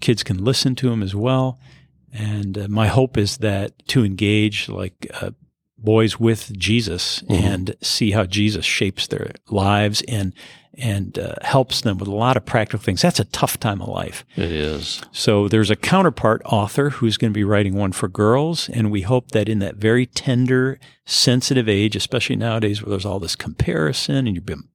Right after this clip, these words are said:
Speaker 1: being bombarded and discipled by media and culture, that we can help bring some great clarity, stability, joy, and peace to that age group. So
Speaker 2: Excellent.
Speaker 1: it's gonna be fun.
Speaker 2: People wanna read your books,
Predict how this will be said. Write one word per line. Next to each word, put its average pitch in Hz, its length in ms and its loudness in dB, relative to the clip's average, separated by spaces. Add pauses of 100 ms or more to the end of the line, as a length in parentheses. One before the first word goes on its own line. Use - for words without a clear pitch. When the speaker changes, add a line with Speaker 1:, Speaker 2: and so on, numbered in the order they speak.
(100)
Speaker 1:
being 98 220 -2
bombarded 117 840 2
and 90 160 -2
discipled 120 640 0
by 92 300 -6 (400)
media 123 500 4
and 98 200 -4
culture, 123 640 2 (540)
that 95 160 0
we 110 220 2
can 101 440 0 (360)
help 104 260 0
bring 104 520 2
some 92 760 -2 (140)
great 101 540 2
clarity, 98 480 2
stability, 95 680 0
joy, 92 240 -2
and 92 180 -4
peace - 320 -2
to - 140 -4 (140)
that 87 260 -4
age 98 280 -6
group. - 200 -8 (260)
So - 220 -8
Speaker 2:
Excellent. - 140 -16
Speaker 1:
it's - 100 -6
gonna 87 180 2
be 92 120 0
fun. 87 280 -2 (1080)
Speaker 2:
People 151 200 2
wanna 156 160 4
read 165 180 4
your 170 120 2
books, 190 500 -4